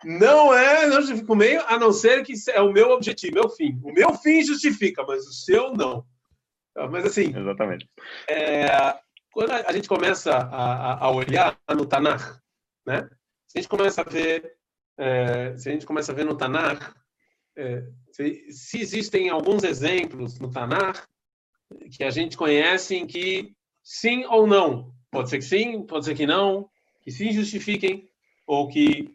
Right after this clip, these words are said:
Speaker 1: não justifiquem os meios, ani lo יודע. Você tem alguma,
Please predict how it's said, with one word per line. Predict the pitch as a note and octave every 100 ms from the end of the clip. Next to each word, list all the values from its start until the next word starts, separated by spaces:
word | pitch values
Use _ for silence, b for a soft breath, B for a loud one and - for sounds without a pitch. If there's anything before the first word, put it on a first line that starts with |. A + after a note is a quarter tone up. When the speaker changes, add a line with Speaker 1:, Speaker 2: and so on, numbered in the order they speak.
| _
Speaker 1:
não | C#3+ D#3+ B3+ G#3+
justifiquem | F#3 - E3 C3 E3 E3 D3
os | B2+
meios, | D#3+ F3 D#3
ani | D3 C#3+ D3
lo | C#3+
יודע. | C#3 B2+ A#2
Você | A#2 B2 C#3+
tem | D#3+
alguma, | D#3+ D#3 D#3 C#3+ B2